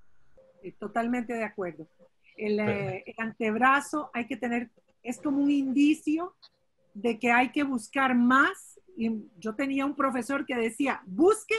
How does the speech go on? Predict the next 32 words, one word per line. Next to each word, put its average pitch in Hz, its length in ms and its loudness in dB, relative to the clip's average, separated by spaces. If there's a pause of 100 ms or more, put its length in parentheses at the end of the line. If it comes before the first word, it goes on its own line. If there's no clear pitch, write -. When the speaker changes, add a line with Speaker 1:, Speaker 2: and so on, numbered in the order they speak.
(140)
Speaker 1:
y 262 80 0
si 277 160 2
no 302 120 4
encuentran, 381 580 0 (380)
vuelva 311 340 4
a - 20 6
buscar, 330 360 0
porque 254 280 6 (100)
algo 311 340 4
se 320 60 -2
le 285 80 2
pasó". - 1300 -2
Speaker 2:
<laughs> - 20 -20 (920)
Ok. 123 160 -6 (800)
Aquí 131 220 0
seguimos 226 340 2
recibiendo 190 800 4
felicitaciones, 185 1160 0
decirles 160 420 -4
que 160 120 -2
las 143 140 -2
disertaciones 131 600 -2
son 165 140 0
de 151 120 0
lujo, 185 460 -4
clarísimas, 175 680 -4
concretas, 165 640 -4
muy 151 140 -10
buenas. 170 600 -6 (880)
Speaker 1:
Bueno, 190 280 -12
qué 190 100 -6
dicha. 214 560 -8